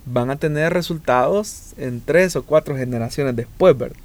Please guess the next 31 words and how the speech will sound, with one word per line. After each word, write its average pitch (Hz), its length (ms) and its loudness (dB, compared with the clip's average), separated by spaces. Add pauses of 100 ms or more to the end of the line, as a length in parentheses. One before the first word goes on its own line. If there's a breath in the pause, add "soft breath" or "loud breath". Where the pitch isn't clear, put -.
(840 soft breath)
Entonces, 151 280 0
como 143 260 2
nuestra 135 240 0
cultura 170 500 2
salvadoreña 139 760 0
es 135 120 -4
la 135 300 -4
cultura 143 440 2
del 127 180 0
inmediatismo, 131 880 -2
nosotros 143 380 -6
no 151 60 -2
estamos 151 280 -4
dispuestos 143 500 -4
a 120 100 -4
esperar, 123 520 -4 (500 soft breath)
a - 80 -8
ser 123 180 -2
pacientes. 127 760 -4 (720 soft breath)
Y 190 140 6
es 160 120 2
obvio, 208 320 6
pues, 185 200 2
o 135 80 0
sea, 131 160 -2
la, 120 200 -2
la 127 120 -2
violencia 147 420 0
nos 135 160 -10
tiene 165 320 -2
con, 127 340 -4